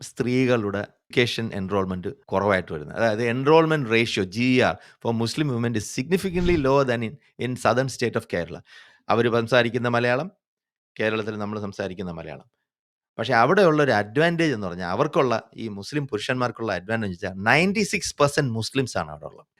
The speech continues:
നയൻറ്റി സിക്സ് പെർസെന്റ് മുസ്ലിംസ് ഉള്ള ലക്ഷദ്വീപില് സ്ത്രീകളുടെ എഡ്യൂക്കേഷൻ എൻറോൾമെന്റ് എത്രയെന്നറിയോ? എത്രയായിരിക്കും? Less than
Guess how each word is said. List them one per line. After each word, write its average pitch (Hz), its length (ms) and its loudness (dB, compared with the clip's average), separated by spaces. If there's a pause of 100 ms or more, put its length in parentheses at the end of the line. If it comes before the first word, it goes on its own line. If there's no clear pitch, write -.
(180)
നയൻറ്റി 185 320 6
സിക്സ് - 340 0
പെർസെന്റ് 170 380 6
മുസ്ലിംസ് 143 500 0
ഉള്ള 110 280 -2 (440)
ലക്ഷദ്വീപില് 110 800 4 (340)
സ്ത്രീകളുടെ 196 680 4
എഡ്യൂക്കേഷൻ 147 600 0
എൻറോൾമെന്റ് 123 540 0
എത്രയെന്നറിയോ? 87 600 -6 (280)
എത്രയായിരിക്കും? 104 720 2 (580)
Less 151 200 4 (200)
than 147 200 2